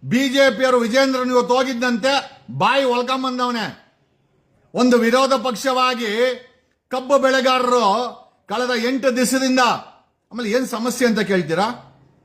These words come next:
ಒಂದು ಟನ್ ಕಬ್ಬಿಗೆ ಎರಡ್ ಸಾವಿರದ ಏಳ್ನೂರು, ಎಂಟ್ನೂರು, ಒಂಬೈನೂರು, ಇವ್ರ ಅಜ್ಜಿ ತಲೆ. ಆಮೇಲೆ ನೀವು ಕೇಳ್ಬೋದು, ಬೆಲೆ ಯಾಕೆ ಜಾಸ್ತಿ ಬೇಕು? ಒಂದು ಟನ್ ಕಬ್ಬಲ್ಲಿ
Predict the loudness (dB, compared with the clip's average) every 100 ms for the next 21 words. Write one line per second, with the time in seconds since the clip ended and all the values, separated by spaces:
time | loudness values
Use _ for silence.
0 | _ _ _ -6 0 2 2 2 2 2
1 | 2 0 2 2 0 -4 -14 _ -6 -4
2 | -2 -4 0 0 2 2 2 2 2 0
3 | -2 -4 -6 -12 -8 -6 -4 -2 -2 0
4 | -2 -4 -10 -6 0 2 2 2 0 0
5 | 0 -2 -6 -2 2 2 0 -2 0 0
6 | 2 0 -4 -12 _ _ _ -8 -2 0
7 | 0 2 2 4 4 2 0 -4 -12 _
8 | _ _ _ -4 0 0 0 -2 -2 0
9 | 0 2 2 2 2 0 0 0 0 2
10 | 2 4 2 0 -4